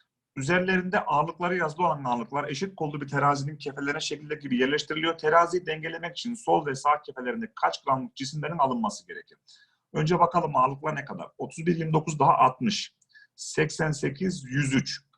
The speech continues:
Burası yüz üç grammış. Sol kefe. Sağ kefeye bakalım.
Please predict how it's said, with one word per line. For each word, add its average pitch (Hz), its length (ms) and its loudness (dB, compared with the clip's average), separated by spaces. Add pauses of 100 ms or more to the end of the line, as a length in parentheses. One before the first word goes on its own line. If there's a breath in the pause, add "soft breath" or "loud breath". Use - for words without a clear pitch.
(360)
Burası 156 300 0
yüz 135 160 0
üç 123 200 -6
grammış. 76 680 -4 (840)
Sol - 380 -4
kefe. - 380 -10 (680 loud breath)
Sağ 170 300 6
kefeye 156 380 4
bakalım. 127 460 2